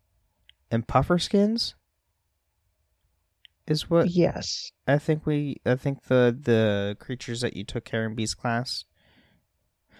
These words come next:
Speaker 1: And then right after
Speaker 2: I thought
Speaker 1: Beast
Speaker 2: there was a third one.
Speaker 1: And I, I know, or no, there was a third one. Um,
Speaker 2: Mm-hmm.
Speaker 1: Kneasels.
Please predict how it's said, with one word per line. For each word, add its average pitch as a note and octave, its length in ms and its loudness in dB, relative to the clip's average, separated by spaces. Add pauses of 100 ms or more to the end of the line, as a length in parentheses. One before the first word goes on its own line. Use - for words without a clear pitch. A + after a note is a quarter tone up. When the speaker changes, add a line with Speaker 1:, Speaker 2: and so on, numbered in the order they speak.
(140)
Speaker 1:
And C3+ 160 6
then B2+ 140 8
right A#2+ 240 10
after G#2+ 200 6
Speaker 2:
I G3 80 8
thought G3+ 120 10
Speaker 1:
Beast G3 100 6
Speaker 2:
there G3 80 10
was F#3 120 8
a F3+ 60 6
third E3+ 300 4
one. E3 340 0
Speaker 1:
And C3 160 8
I, C3 440 6
I B2+ 40 4
know, D3+ 680 4 (1080)
or C3+ 140 4
no, C3+ 160 8
there B2 160 10
was C3 160 8
a A2 80 2
third G2+ 220 2
one. F2+ 260 0
Um, G2+ 520 2 (800)
Speaker 2:
Mm-hmm. F3+ 480 0
Speaker 1:
Kneasels. A2+ 480 4